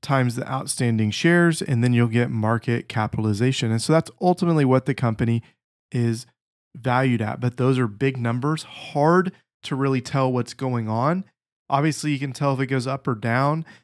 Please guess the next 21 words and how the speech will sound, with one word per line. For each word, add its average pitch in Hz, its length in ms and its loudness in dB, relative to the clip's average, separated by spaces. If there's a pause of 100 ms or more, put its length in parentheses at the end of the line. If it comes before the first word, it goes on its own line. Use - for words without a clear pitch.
(240)
but 143 280 -2
the 120 100 -6
stock 151 400 0
price 143 400 -2
is 123 80 -6
gonna 127 200 -4
get 117 320 -6
you 120 220 0
a 113 140 -4
little 117 300 0
bit 131 200 -2
easier 113 400 -4
number 104 360 -4
to - 140 -12
look 117 280 -2
at 156 220 0
to - 180 -18
understand 147 640 -6
the 113 60 -6
movement 113 600 -4
that's 110 280 -14